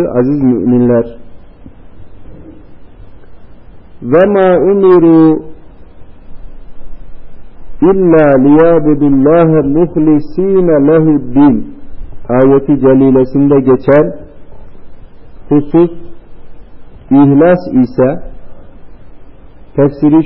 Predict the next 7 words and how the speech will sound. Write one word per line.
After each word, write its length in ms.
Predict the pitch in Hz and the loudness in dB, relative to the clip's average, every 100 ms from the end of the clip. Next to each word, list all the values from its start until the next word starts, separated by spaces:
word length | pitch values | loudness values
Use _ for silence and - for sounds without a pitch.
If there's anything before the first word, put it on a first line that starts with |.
| 151 | 2
şöyle, 500 | 139 123 131 156 - - - - - - - - - - - - - - - - | 4 4 2 -2 -10 -20 -20 -20 -20 -20 -20 -20 -20 -20 -20 -20 -20 -20 -20 -8
Allahu 560 | 127 143 165 185 170 160 | 0 2 4 4 2 2
Zülcelal 540 | 151 147 147 156 175 165 - | 2 2 2 2 2 0 0
şöyle 260 | 156 147 | 2 2
söylüyor. 480 | 139 120 107 104 104 | 0 -2 -2 -4 -2
Diyor 220 | 147 190 | 0 0
ki, 300 | - 131 101 | 0 -2 -2